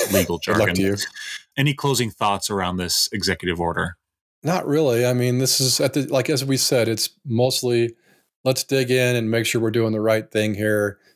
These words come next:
Speaker 2: Give us some information so we can work with something, because right now, no one really knows what's going on here. So I'm glad to see that there's at least an initiative to gather the information so we can make some, as you said, hopefully smart decisions down the road.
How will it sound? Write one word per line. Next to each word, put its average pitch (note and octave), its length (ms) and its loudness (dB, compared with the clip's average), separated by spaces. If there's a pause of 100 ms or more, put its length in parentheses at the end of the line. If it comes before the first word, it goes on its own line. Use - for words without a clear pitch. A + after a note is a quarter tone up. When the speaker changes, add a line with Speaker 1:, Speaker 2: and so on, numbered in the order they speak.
(140)
Speaker 2:
Give A#2+ 140 0
us A2 100 0
some A#2+ 80 2
information G#2+ 500 2
so G#2 140 0
we G#2 80 2
can G#2 160 0
work G#2 160 0
with G#2+ 100 -2
something, G2 380 0
because G2+ 260 -2
right G#2 200 0
now, G#2 240 0
no G#2+ 180 -2
one G#2+ 140 0
really G#2 200 0
knows G2 300 0
what's G#2 140 -4
going F#2+ 240 0
on F#2 240 0
here. F#2 260 -8
So G2+ 320 2 (340)
I'm C3+ 100 -4
glad D3 200 0
to C#3 60 2
see B2+ 200 0
that A2+ 140 0
there's A2+ 240 0
at A#2 80 -4
least A#2 240 0
an G#2+ 100 -8
initiative A#2 640 0
to A2 80 -18
gather C3 200 2
the B2 120 2
information G#2+ 880 0
so - 120 -4
we G#2+ 60 2
can G#2+ 140 0
make G#2 160 2
some, G#2 320 0 (220)
as A2 140 0
you A2 80 2
said, G#2 260 0
hopefully A2 360 0
smart G#2+ 280 0
decisions G2 440 0
down F#2 160 0
the F2+ 60 -2
road. F#2 200 0